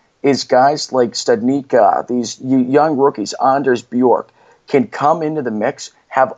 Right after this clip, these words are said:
unbelievable training camps, and sort of provide the same thing that, uh, Marcus Johansson did, right? And, and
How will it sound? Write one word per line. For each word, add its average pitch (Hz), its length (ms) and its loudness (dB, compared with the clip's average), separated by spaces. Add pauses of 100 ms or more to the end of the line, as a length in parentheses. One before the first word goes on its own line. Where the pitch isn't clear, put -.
unbelievable 147 720 -4
training 120 440 -4
camps, 131 500 -6
and 131 180 -2
sort 147 260 0
of 151 120 -6
provide 123 460 0
the 110 80 -4
same 127 340 -2
thing 123 420 -2 (300)
that, 123 480 2
uh, 113 260 2
Marcus 135 400 0
Johansson 127 640 -2
did, 92 280 -2
right? 113 340 2
And, 117 320 -2
and 113 380 -2